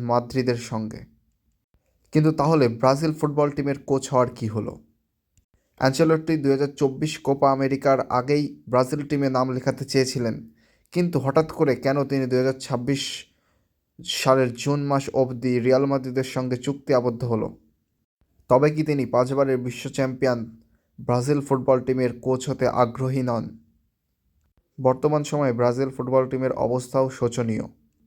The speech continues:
ফিফার র্যাঙ্কিংয়ে নিষেধাজ্ঞায় নেইমারের ব্রাজিল।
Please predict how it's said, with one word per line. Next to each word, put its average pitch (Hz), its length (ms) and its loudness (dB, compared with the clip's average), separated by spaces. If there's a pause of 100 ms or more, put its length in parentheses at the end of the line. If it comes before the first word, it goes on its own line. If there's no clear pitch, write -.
(460)
ফিফার 143 280 6
র্যাঙ্কিংয়ে 139 420 0
নিষেধাজ্ঞায় 123 640 -2
নেইমারের 123 480 0
ব্রাজিল। 113 440 -2